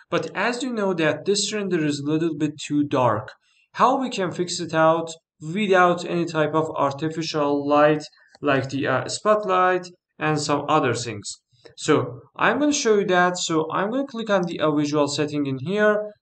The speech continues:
turn off the, uh, auto exposure and re-expose my screen manually. It depends on some number about fifty-seven percent. If you turn on the auto exposure,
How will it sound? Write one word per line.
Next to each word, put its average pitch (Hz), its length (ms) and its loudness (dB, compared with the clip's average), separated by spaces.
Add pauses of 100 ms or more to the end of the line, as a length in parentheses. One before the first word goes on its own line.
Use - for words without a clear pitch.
(140)
turn 160 320 2
off 151 220 0
the, 143 160 -2
uh, 139 60 0
auto 139 360 0
exposure 180 540 0
and 139 340 -4
re-expose 160 680 -2
my 139 220 0
screen 139 580 -4 (240)
manually. 135 720 0 (320)
It 156 200 -4
depends 185 420 0
on 170 140 0
some 185 260 -2
number 175 260 0
about 160 520 6
fifty-seven 147 1000 -4
percent. 123 500 -6 (400)
If - 140 -4
you 226 140 -6
turn 226 320 0
on 294 140 4
the 220 200 0
auto 165 320 0
exposure, 151 760 0